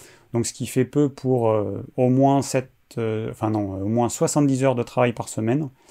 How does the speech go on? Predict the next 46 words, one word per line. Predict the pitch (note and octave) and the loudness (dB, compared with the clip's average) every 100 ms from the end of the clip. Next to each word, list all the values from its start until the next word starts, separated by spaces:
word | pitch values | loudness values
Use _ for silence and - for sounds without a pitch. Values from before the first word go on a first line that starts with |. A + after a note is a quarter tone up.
| - - - _ | -20 -20 -20 _
et | A2 | -8
tous | - D#3+ | -4 2
les | C#3+ | 4
jours, | B2 D3+ | 4 0
toute | - C#3+ | -4 -2
l'année. | A2+ A2+ E3 _ _ _ _ _ _ - _ _ - _ _ _ - - - - - | 0 0 -2 _ _ _ _ _ _ -20 _ _ -20 _ _ _ -20 -20 -20 -20 -12
Ce | - | -6
film | B2 E3+ | 0 2
m'a | D#3+ | 4
fait | C3+ | 2
penser | B2+ C3+ - C3 | 2 0 2 0
aussi | C3 - | 0 0
à | D#3+ | 0
mon | C3 | 0
père, | A#2 A#2 C#3+ - | 0 0 -2 -2
qui | A#2 | -4
a | |
été | A2 C3+ | 0 0
agriculteur, | B2 - A#2 - D3 E3 - _ - - _ _ - | 0 -2 -4 0 0 0 -2 _ -20 -20 _ _ 0
mais | A#2+ C3 | 2 2
bon, | A#2 A#2 A2 | 2 0 4
pas | C#3+ | 4
du | C3+ | 2
tout | C3+ | 0
dans, | C3 B2 A2+ A2 | 0 0 0 -2
comme | A#2+ A2+ A2+ | -4 -2 0
dans | A2 | 0
le | |
film, | - C#3 | 2 0
parce | C#3 - | 0 -2
que | A2+ | -4
lui, | A#2 | -4
c'était | - A2 | -6 -4
vraiment | G2+ A2 B2 B2 G#2+ | -2 0 2 2 0
un, | G2 G2 A2 - A2 | -2 -8 -12 -14 -12
un | |
petit | G2+ - C#3 | -12 -8 -2
agriculteur | A#2+ A2+ - G#2 - A#2 C3 C3 - _ _ _ _ - | -2 -4 -6 -6 0 2 2 0 -6 _ _ _ _ -2
en | C3+ | 2
montagne, | C3+ B2+ A#2+ A#2+ B2 - - | 4 2 2 2 0 -2 -2
en | C3 | 0
Ariège. | B2 A#2 A2+ G#2 A#2 G#2+ | 2 0 0 2 0 -2
Il | G#2 F#2+ | -4 -4
avait | F#2 | -6
pas | - | -4
de | A#2 | -6